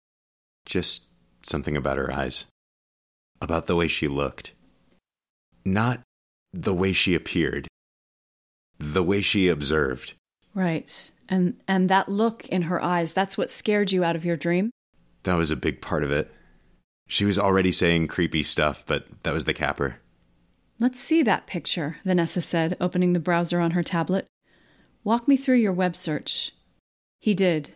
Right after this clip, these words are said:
Speaker 2: and very quickly the picture came up. "Well, I'll be."
Speaker 1: "What?"
Speaker 2: She put the mask image on one side of her screen and alternated between others from different years on the other. "Look familiar? Look around the mask,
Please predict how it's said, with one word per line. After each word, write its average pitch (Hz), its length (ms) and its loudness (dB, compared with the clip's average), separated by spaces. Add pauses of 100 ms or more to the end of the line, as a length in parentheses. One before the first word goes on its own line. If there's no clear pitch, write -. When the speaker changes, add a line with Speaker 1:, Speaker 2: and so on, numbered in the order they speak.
(120)
Speaker 2:
and 180 140 2
very 185 240 2
quickly 202 340 0
the 190 80 -4
picture 180 340 -2
came 165 280 0
up. - 240 -4 (1500)
"Well, 180 140 -2
I'll 180 160 0
be." 185 380 -2 (540)
Speaker 1:
"What?" 85 260 -2 (580)
Speaker 2:
She - 160 0
put 214 220 -2
the 208 60 2
mask 202 380 2
image 170 300 4
on 180 240 2
one 185 180 2
side 170 240 0
of 165 100 -2
her 170 100 -2
screen 156 480 0 (280)
and 185 160 2
alternated 185 600 2
between 180 340 -2
others 165 340 0
from 175 200 0
different 180 340 -2
years 160 500 0
on 175 120 2
the - 100 0
other. 160 340 -2 (1000)
"Look 214 140 -2
familiar? 262 600 4 (360)
Look 220 140 0
around 190 320 2
the 175 60 2
mask, 156 500 -2